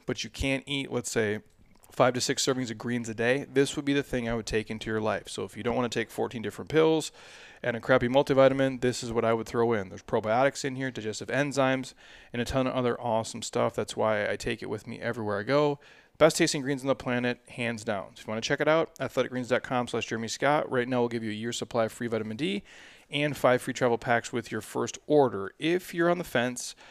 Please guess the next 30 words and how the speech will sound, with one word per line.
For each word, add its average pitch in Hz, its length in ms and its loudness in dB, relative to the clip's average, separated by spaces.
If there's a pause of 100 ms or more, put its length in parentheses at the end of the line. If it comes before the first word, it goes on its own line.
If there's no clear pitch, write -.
(260)
maybe 110 140 -4
this 110 140 -4
is - 60 -12
the 113 80 -6
first - 280 -6
episode 117 480 -2
you've 107 220 -8
listened 147 400 -2
to 147 420 -2
or 123 280 0
the 113 360 -6
almost 120 400 -4
five 110 280 2
hundredth 170 360 -2
episode 117 360 -2
you've 110 120 -8
heard 120 140 -4
me 113 60 -6
ramble 107 320 -2
on 113 160 0
<laughs> - 0 -
about 120 220 2
Athletic 117 320 0
Greens, 117 300 -6
since 110 180 -8
they've 104 140 -6
sponsored 110 540 -4
literally 104 500 -6
every 113 340 -2
episode, 180 520 -2